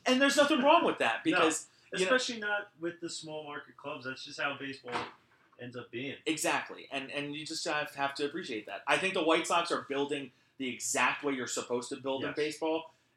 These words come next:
Speaker 1: And while they're not going to
Speaker 2: Theirs is kinda cool because they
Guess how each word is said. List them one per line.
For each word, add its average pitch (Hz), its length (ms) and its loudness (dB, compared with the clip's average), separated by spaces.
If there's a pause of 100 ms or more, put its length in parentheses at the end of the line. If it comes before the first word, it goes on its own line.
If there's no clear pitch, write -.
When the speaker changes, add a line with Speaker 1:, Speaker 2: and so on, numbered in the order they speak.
(120)
Speaker 1:
And 127 520 0
while 139 260 6
they're 139 140 2
not 135 260 4
going 139 360 -2 (100)
to 127 340 -4
Speaker 2:
Theirs 196 260 -4
is 170 140 -12
kinda 135 240 -6 (100)
cool 139 440 -6
because 113 400 -10
they 107 220 -10